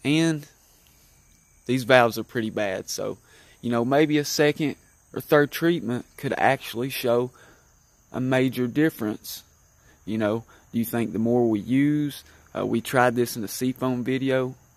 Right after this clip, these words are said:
but anyways, let's jump right in and see if it made a difference.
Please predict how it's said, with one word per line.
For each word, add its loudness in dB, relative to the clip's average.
but 4
anyways, 0
let's -4
jump -2
right 2
in 0
and -8
see -2
if 0
it -8
made 0
a -6
difference. -10